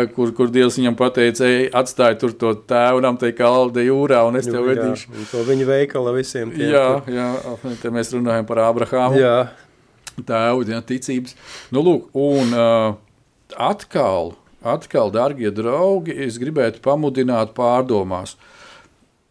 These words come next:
Speaker 1: Tas, ka tu atrodies baznīcā kā telpā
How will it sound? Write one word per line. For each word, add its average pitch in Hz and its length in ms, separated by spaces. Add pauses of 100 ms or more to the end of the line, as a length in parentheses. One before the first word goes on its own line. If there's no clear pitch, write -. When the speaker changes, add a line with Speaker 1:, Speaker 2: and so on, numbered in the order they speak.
(120)
Speaker 1:
Tas, 147 220
ka 147 100
tu 120 220
atrodies 107 880
baznīcā 117 680
kā 95 220
telpā 127 560